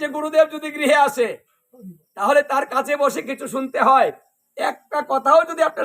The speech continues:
শুনেন, একটা কথাই কিন্তু মূল্যবান। একটা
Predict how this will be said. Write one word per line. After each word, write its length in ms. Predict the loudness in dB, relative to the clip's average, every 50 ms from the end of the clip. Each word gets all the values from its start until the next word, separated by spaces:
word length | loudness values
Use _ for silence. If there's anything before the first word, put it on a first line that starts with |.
| -6 -6
শুনেন, 280 | -4 -4 -2 -4 -4 -6 -8 _ _ _ _ _ _ _ _ _ _ _ _ _ _ -8
একটা 320 | -8 -8 -8 -4 -4 -4 -2 -2
কথাই 240 | -2 -2 -2 -2 -2
কিন্তু 160 | -4 -10 -10 -8
মূল্যবান। 500 | -6 -6 -4 -2 0 2 2 2 2 0 -4 -10 _ _ _ _ _ _ _ _ _ _ _ _
একটা 400 | -4 -4 -4 -4 -6 _ _ -6